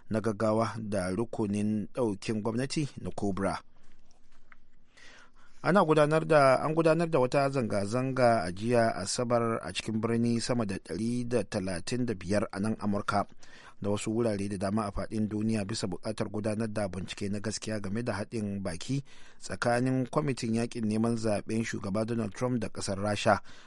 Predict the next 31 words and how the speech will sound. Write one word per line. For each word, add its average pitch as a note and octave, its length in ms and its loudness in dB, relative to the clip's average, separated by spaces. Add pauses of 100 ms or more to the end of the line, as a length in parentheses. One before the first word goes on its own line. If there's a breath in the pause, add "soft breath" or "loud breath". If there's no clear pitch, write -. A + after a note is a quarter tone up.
(140 loud breath)
don G#2 280 2
yin A#2 120 2
katsalanda A2 560 0
a G2+ 80 -4
zaɓen A2 420 0
Trump G#2+ 340 2
ya E2+ 100 -2
yi G2 120 -2
nasara. F#2+ 460 0 (1120 soft breath)
Wannan E3+ 240 6
zanga-zanga C#3 840 6
da A2+ 480 4
aka B2+ 160 2
masa A#2+ 460 2
take G#2+ 520 0
maci A#2+ 460 2
don G#2 160 2
neman G#2+ 260 2
gaskiya. G#2 460 4 (540 loud breath)
Haɗakar C3+ 420 2
ƙungiyar C3 680 4
yan C3+ 140 0
fafutuka A#2 440 2
goma A#2+ 260 0
sha A2+ 160 0
bakwai G#2+ 300 0
na G#2+ 80 0
ƙasar A2+ 320 -4
ce G#2 160 -4
ta G#2 120 -8
shirya A2+ 480 0